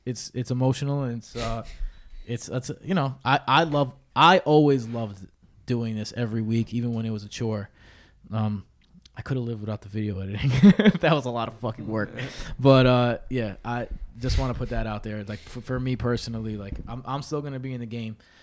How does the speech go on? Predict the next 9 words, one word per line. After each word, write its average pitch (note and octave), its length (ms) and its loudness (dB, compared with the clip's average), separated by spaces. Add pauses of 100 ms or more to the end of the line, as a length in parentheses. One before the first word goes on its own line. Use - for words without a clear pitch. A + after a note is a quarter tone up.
(280)
Um, G#2 520 -4 (280)
I'm A2 80 -16
just A2+ 160 -6
gonna A2 320 -8 (240)
be, A#2 180 -4
like, G2 340 -8 (1120)
on, A2 280 -4
on G#2+ 160 -4
a, G2+ 100 -4